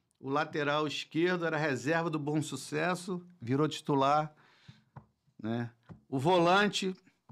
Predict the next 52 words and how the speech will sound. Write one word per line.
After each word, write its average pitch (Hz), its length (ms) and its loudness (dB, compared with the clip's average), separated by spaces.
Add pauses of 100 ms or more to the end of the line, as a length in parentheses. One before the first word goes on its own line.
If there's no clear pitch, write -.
(220)
foi 135 140 0
indicação 131 420 -2
do 135 60 4
Anselmo, 151 480 0
vinha 143 240 0
de 127 100 -2
uma 131 100 -2
lesão 123 360 -4
séria, 143 520 -2 (880)
que - 80 -10
era 104 80 -6
o 104 60 -8
Felipe, 143 560 -6 (140)
de 110 160 -12
joelho. 117 520 0 (1040)
O 117 120 -8
meu 139 180 2
outro 151 240 2
volante, 147 580 0
meia, 165 560 0 (720)
era 143 200 2
ladrilheiro, 160 720 4
o - 20 -8
cara 135 180 0
tava 147 200 0
botando 147 400 0
ladrilho, 151 720 2
cara. 110 340 -2
E 139 160 -2
um 165 100 -2
amigo 151 280 0
falou 147 160 -2
assim, 156 100 -6
"Pô, 208 220 0
dá 185 140 0
uma 185 100 0
chance 180 320 -4
pra 170 100 -6
esse - 160 -8
rapaz 143 400 0
aí." 139 220 2
O - 80 -4
camarada 156 320 0
foi 185 160 -2
lá 175 160 4
e - 20 0
mostrou 185 340 -2
e 196 40 2
virou 180 240 -2
titular 156 420 -2
do 131 80 -10
time. 120 400 -6